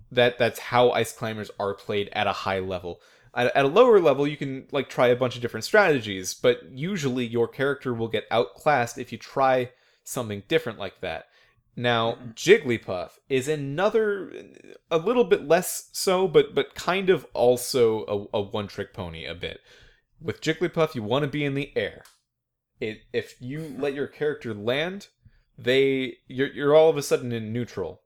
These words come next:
Speaker 1: You're in your neutral game where, where Jigglypuff has, um,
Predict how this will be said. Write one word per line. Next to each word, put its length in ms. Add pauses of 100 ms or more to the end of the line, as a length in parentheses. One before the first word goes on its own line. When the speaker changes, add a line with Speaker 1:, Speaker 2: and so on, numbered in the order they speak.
(380)
Speaker 1:
You're 220 (240)
in 180
your 140
neutral 380
game 280
where, 200
where 220
Jigglypuff 600
has, 520 (540)
um, 460